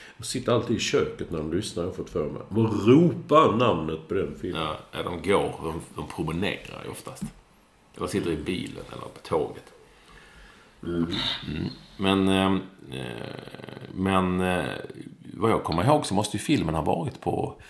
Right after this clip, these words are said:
Speaker 2: originalspråk. Fast det var i Tyskland, och jag kan ingen tyska.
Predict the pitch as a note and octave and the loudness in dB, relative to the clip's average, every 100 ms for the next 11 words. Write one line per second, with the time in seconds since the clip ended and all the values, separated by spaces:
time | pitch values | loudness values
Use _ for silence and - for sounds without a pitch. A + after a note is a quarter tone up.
0 | - - - - _ - F2+ F#2 F2+ B2+ | -20 -20 -20 -20 _ 2 4 4 4 2
1 | D3 - - - - - - - B2+ B2+ | 0 -4 -4 -4 -8 -12 -14 -2 -2 -2
2 | A#2 B2 - - C3 - - C3+ E2+ E2+ | -2 -2 -2 -4 -4 -8 -6 -4 -4 -4
3 | - - B2 - C3 B2+ - | -4 -4 -4 -4 -8 -10 -12